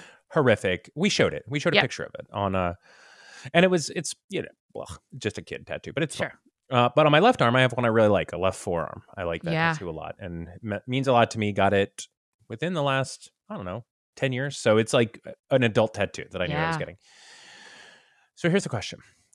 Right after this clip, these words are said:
Speaker 1: I am not all about getting all tatted up, but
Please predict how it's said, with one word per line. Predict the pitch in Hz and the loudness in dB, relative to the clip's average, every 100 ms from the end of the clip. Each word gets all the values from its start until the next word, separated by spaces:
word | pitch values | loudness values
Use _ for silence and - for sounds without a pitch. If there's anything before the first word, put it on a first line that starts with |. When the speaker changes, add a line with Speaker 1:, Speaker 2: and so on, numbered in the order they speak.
| _ | _
Speaker 1:
I | 131 139 151 165 170 170 - _ _ - | 4 6 6 6 4 0 -6 _ _ -4
am | 139 120 | 0 4
not | 127 131 - | 4 4 6
all | 117 | 6
about | 117 107 104 | 8 6 4
getting | 113 101 98 | 4 4 4
all | 95 | 2
tatted | 95 104 87 85 | 2 2 2 0
up, | 73 - _ _ _ _ _ | -4 -8 _ _ _ _ _
but | 151 104 76 - | 2 2 0 -10